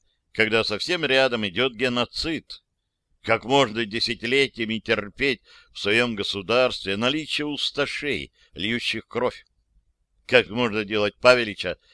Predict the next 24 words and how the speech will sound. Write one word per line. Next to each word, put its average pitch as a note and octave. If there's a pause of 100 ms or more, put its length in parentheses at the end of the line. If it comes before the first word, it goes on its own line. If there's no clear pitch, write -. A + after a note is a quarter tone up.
(140)
человека, A#2+
который A2
принёс A2+
в F2+
Европу G#2+
геноцид, G#2+ (360)
чуть C#3
ли C#3
не C#3
спасителем B2+
нации? F#2+ (1120)
Чего? C#3 (680)
Казаки D3
то D3
же C#3
самое, C#3+
что C#3+
усташи? C#3 (540)
Ой G#2+
ли! F2+ (520)
Казаки — F3
это G3+
опора F#3
порядка, D#3+